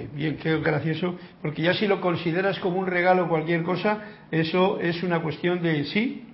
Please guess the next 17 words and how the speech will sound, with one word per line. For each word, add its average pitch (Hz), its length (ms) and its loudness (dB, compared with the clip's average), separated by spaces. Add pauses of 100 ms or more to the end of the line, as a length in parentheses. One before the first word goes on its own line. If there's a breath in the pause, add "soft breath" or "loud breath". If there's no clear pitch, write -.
tú 185 240 4
eres 190 320 2
el 160 100 0
que 151 120 0
tienes 165 340 2
la 160 100 4
opción 165 340 2
de 165 100 2
aceptarlo 151 580 -2
o 151 40 0
no 151 100 -2
aceptarlo. 156 560 0 (420 loud breath)
Oye, 170 140 2
mira, 170 240 4
gracias 170 400 0
por 170 180 -4
este, 165 380 -2